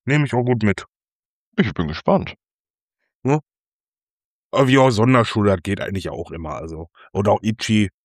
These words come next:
Speaker 2: Sonderschule,
Speaker 1: Kannst du immer so,
Speaker 2: Itchy, ich wollte
Speaker 1: ja.
Speaker 2: grad sagen, das ist, das ist echt ein gutes Superset an dem Tag. Da kriegt man auf jeden Fall gut aufs Ohr.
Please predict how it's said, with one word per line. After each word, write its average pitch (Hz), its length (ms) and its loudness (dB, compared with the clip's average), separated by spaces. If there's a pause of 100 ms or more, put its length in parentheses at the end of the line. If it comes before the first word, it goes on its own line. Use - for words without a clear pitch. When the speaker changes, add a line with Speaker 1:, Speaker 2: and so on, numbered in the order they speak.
(260)
Speaker 2:
Sonderschule, 95 540 -2
Speaker 1:
Kannst 101 160 0
du 92 60 2
immer 107 220 4
so, 101 140 -2
Speaker 2:
Itchy, 95 480 0
ich 90 160 -4
wollte 104 60 -2
Speaker 1:
ja. 92 80 0
Speaker 2:
grad 82 140 0
sagen, 92 440 2
das 90 180 -4
ist, - 360 -8
das - 180 -4
ist - 200 -2
echt 98 200 0
ein 101 80 2
gutes 98 320 0
Superset 90 560 0
an 76 160 0
dem 82 160 0
Tag. - 380 -2 (600)
Da - 100 0
kriegt - 340 -2
man 90 120 4
auf 87 200 -2
jeden 95 160 2
Fall 92 160 0
gut 92 180 -4
aufs 85 220 0
Ohr. 87 440 0